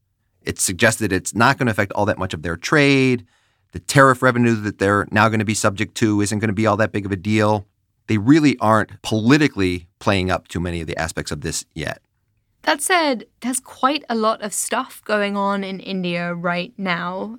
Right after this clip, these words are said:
Speaker 2: That's probably the understatement of the year. Uh, India's about to have an election. There are also some fairly major tensions with Pakistan.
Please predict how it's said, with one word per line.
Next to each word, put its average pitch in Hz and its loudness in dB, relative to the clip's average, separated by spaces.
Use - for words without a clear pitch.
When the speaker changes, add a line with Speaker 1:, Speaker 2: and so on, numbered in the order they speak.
Speaker 2:
That's 220 -10
probably 185 -8
the 180 -6
understatement 180 -8
of 180 -14
the 190 -10
year. 180 -10
Uh, 180 2
India's 220 0
about 190 0
to 226 -12
have 220 -4
an 240 -2
election. 202 -4
There 185 -2
are 180 -4
also 190 -6
some 180 -8
fairly 233 -4
major 202 -4
tensions 220 -6
with 180 -6
Pakistan. 208 -4